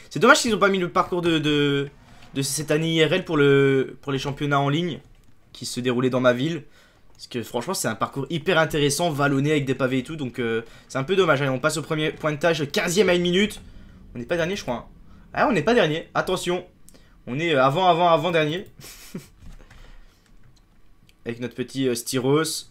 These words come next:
Pour le moment, c'est Tim Wellens, euh, qui est en tête assez largement, euh, sur la ligne d'arrivée.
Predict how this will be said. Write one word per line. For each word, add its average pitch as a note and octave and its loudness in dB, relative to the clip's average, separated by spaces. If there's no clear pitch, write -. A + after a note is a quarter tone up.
Pour - -14
le B2 -4
moment, C3+ -2
c'est B2+ -4
Tim C#3+ -2
Wellens, D3 -2
euh, C3 0
qui C3+ -6
est - 0
en B2+ -2
tête D3 -4
assez C3 -2
largement, C#3+ 2
euh, A#2+ 4
sur - -8
la B2+ 2
ligne D3+ -2
d'arrivée. C#3+ 0